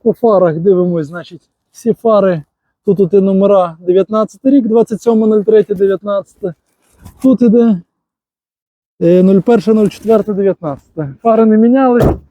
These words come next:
Е, по салону швиденько покажу. Так, це ніби все збоку вам розповів. Диски і так далі, безключовий, шкіряний салон. Це йде шкірзамінник, це натуральна шкіра. Він всіх ніяк підігрів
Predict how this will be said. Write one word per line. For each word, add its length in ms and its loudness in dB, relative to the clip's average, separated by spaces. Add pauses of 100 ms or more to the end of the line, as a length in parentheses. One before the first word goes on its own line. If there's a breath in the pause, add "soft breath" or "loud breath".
(760)
Е, 280 -2 (100)
по 180 0
салону 680 0
швиденько 520 -6
покажу. 580 -2 (220)
Так, 340 -2
це 200 -2
ніби 280 -2
все 340 -2 (120)
збоку 380 -4
вам 200 -2
розповів. 640 0 (1120)
Диски 380 0
і 40 0
так 180 -4
далі, 280 2
безключовий, 1000 -2 (500)
шкіряний 480 0
салон. 460 0 (540)
Це 180 2
йде 180 0
шкірзамінник, 720 -2
це 100 -4
натуральна 480 -2
шкіра. 400 -2 (220)
Він 100 -6
всіх 280 -6
ніяк 180 -4 (100)
підігрів 440 2